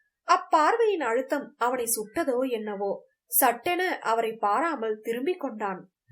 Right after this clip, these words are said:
சஜித் அவனை காப்பாற்றும் விதமாக, "அது சரி, இப்படியே பேசி எஸ்கேப் ஆகிடலாம்னு நினைப்பா? எனக்கு செம்மையா பசிக்குது சித்துமா" என வயிற்றை பிடித்துக் கொண்டு கொஞ்சியவன்,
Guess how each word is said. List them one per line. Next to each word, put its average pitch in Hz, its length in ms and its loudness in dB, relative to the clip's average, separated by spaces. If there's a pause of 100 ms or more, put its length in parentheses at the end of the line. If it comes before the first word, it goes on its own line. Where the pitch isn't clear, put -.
(200)
சஜித் 311 480 4
அவனை 247 340 -2
காப்பாற்றும் 302 640 0
விதமாக, 214 460 -4 (680)
"அது 277 240 2
சரி, 320 260 0 (160)
இப்படியே 392 460 2
பேசி 349 360 2 (180)
எஸ்கேப் 359 400 0
ஆகிடலாம்னு 277 580 -2
நினைப்பா? 277 440 -2 (480)
எனக்கு 277 280 0
செம்மையா 403 540 2
பசிக்குது 302 440 -2
சித்துமா" 262 500 -2 (640)
என 330 200 2
வயிற்றை 233 440 -2
பிடித்துக் 277 420 -6
கொண்டு 240 260 -4
கொஞ்சியவன், 233 640 -4